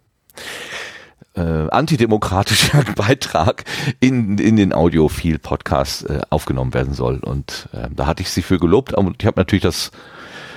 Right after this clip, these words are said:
auf die A F D bezogen, weil die hier in Deutschland mir näher liegt. Aber es ging gar nicht um die A F D, es ging um die österreichische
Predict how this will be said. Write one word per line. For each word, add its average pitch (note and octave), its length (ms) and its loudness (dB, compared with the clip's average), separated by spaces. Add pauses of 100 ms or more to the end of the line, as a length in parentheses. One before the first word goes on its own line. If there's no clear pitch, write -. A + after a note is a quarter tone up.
auf - 120 -4
die - 120 4
A C#2+ 60 4
F D#2 100 -2
D F#2+ 120 4
bezogen, F2 480 2
weil C#2+ 140 2
die D2+ 120 -2
hier D#2 100 2
in D2 60 2
Deutschland D2 520 0
mir D2+ 300 2
näher D2+ 280 4
liegt. C#2 320 -2
Aber D2+ 180 0
es D#2 120 -4
ging G#2+ 140 4
gar D#2 160 4
nicht D#2 240 0
um D2+ 200 0
die D2+ 220 0
A - 40 2
F - 120 -6
D, D#2+ 180 4
es D#2 140 0
ging F2 180 2
um D#2 280 -2
die D#2+ 180 2
österreichische D#2 800 2